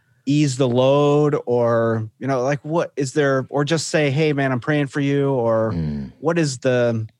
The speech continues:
Speaker 1: is there something?
Speaker 2: Yeah, I, man, that's a great question too. I, man, relationship is so important.
Speaker 1: Mm.
Speaker 2: And spending time building into the relationship, you know,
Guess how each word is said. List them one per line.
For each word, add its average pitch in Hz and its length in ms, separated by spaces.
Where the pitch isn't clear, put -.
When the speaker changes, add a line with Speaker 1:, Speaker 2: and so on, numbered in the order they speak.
Speaker 1:
is 135 160
there 135 180
something? 147 640
Speaker 2:
Yeah, 90 340
I, 87 140
man, 92 160
that's 92 200
a 80 40
great 80 220
question 82 380
too. 95 300
I, 196 160
man, 98 200
relationship 92 1080
is - 80
so 98 320
important. - 560
Speaker 1:
Mm. 92 240
Speaker 2:
And 95 340
spending 101 600
time 87 640
building 95 400
into 87 280
the 80 120
relationship, 85 920
you 92 100
know, 85 300